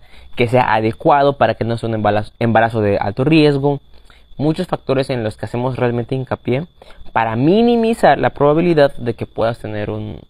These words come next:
bebé con alguna discapacidad. Si tú ya tienes un bebé con discapacidad, ve el video de la chica, la verdad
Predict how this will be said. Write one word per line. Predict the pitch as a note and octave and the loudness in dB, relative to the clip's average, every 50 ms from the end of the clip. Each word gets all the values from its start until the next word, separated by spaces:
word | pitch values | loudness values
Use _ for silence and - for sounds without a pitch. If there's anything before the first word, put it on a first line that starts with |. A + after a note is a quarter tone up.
| - _ - - | -20 _ -20 -16
bebé | - G2+ G#2 G#2 G#2 A2 A#2+ C#3 D#3+ D3+ - - - | -8 -6 -6 -2 -2 -2 -2 -2 -4 -10 -14 -18 -12
con | - - G#2 G2+ G2 G2 - - | -6 -4 -4 -4 -4 -8 -10 -10
alguna | - G2+ - G#2+ G#2 G#2 G#2+ | -10 -10 -10 -8 -8 -8 -8
discapacidad. | G#2 G2 - - - - G#2 - - A2+ A#2+ A#2+ - - - - - _ _ _ _ _ _ - - - | -8 -10 -12 -14 -14 -14 -14 -12 -8 -8 -6 -8 -8 -10 -12 -14 -14 _ _ _ _ _ _ -20 -20 -12
Si | - - C#3 | -4 -4 -2
tú | - - | 0 2
ya | G3 A3+ A#3+ | 2 2 2
tienes | - F#3+ F3 E3+ F3 E3+ D#3+ - - - - - _ _ - - | 2 0 0 0 0 -2 -2 -4 -8 -20 -20 -20 _ _ -18 -10
un | - B2+ C3 | -8 -4 -2
bebé | B2+ A#2+ A#2 A#2 | 0 0 0 -2
con | - B2 A#2 | -2 -4 -8
discapacidad, | G#2+ - - G#2+ - - A2 G#2 A2 A#2 B2+ C3+ - - _ _ _ - | -8 -8 -8 -8 -8 -8 -6 -2 0 2 2 0 0 -4 _ _ _ -8
ve | - G#2 A#2+ | 0 2 4
el | B2 | 4
video | A#2+ A#2 A#2+ A#2 | 6 6 6 4
de | A2+ G#2+ | 4 4
la | G#2+ G2+ | 2 0
chica, | - - C#3 - - C#3+ | -2 -4 -4 0 2 2
la | C3 A2+ A2 | 2 4 4
verdad | A2+ A2+ A2+ A#2+ B2 C3 | 4 6 6 6 4 2